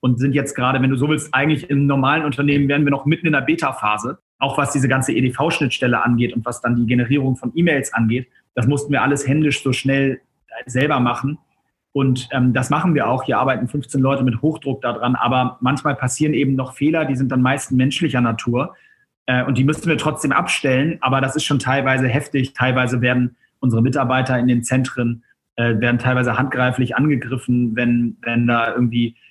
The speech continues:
Abstriche deren Meinung nach zu tief,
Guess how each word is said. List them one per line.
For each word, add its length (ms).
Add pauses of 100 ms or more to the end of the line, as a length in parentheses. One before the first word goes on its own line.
(100)
Abstriche 840 (260)
deren 480
Meinung 320
nach 320
zu 160
tief, 680